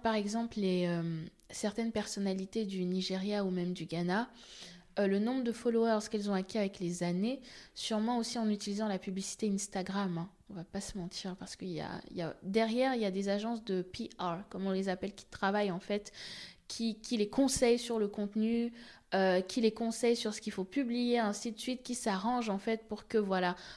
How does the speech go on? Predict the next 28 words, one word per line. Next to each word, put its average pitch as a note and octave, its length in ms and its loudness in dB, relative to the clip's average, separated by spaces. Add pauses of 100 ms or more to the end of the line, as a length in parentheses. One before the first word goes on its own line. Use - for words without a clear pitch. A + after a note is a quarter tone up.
(100)
pour G#3 160 -6
qu'on G#3 120 0
parle C4 320 6
d'elles A3+ 220 6
partout, A#3 520 0
pour A#3 180 -8
qu'il G3+ 80 0
y - 20 4
ait F#3+ 80 -4
plus C4 160 -2
de A#3 100 0
followers. A3 540 4
Des G#3 80 -2
fois, A3 140 -2
il A3 80 2
y G3+ 40 2
a F#3+ 60 2
de F#3 80 -2
la F#3 80 0
publicité A3+ 640 -2
qui A3 100 -6
est G3 40 0
mise G#3 200 -2
en G3 100 0
jeu, G#3 140 0
qui G#3 220 -2
est G3 40 2
vraiment G#3 360 0